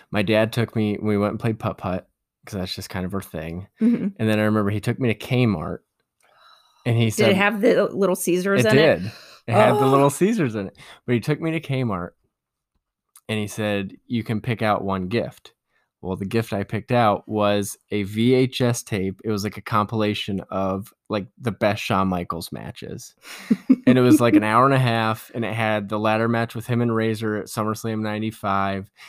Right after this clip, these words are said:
Speaker 1: had, like, a match on Raw with Yokozuna.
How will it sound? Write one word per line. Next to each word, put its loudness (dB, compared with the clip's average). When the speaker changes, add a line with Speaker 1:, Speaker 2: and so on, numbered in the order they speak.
Speaker 1:
had, -2
like, -2
a 0
match 0
on 0
Raw 4
with 0
Yokozuna. -2